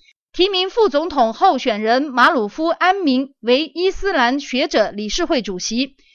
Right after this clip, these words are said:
借此提高对民间伊斯兰团体的影响力。除了种族和宗教等敏感因素外，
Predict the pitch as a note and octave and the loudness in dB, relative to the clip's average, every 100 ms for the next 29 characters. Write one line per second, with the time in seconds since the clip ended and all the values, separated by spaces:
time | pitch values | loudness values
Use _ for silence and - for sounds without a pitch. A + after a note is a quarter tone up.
0 | _ - G4 A#3+ B3 A3 - C4 D#4+ D#4+ | _ 0 2 2 -4 -6 -4 2 4 4
1 | D#4+ E4+ A3 - A3 C4 E4 F4+ F#4+ F4+ | 2 -2 -2 -8 -2 -2 0 -2 -2 -2
2 | F#4 - C#4 A3 B3 A#3 D4 F#3+ F3+ - | -4 0 0 0 -2 -4 -4 -2 -4 -4
3 | G#3+ C#4+ C#4+ G#3 G#3 - _ _ _ _ | -4 -2 -2 -2 -8 -10 _ _ _ _
4 | _ _ - G#4 G4+ D#4+ B3 A#3+ E4 E4 | _ _ 2 2 4 2 2 0 0 2
5 | E4 G#4 G#4 G#4 B3 A3 A3 A3 E4+ B3+ | 2 0 0 2 2 2 -2 -2 0 0
6 | A3+ C#4 - A#3 F#3+ | 0 -2 0 0 0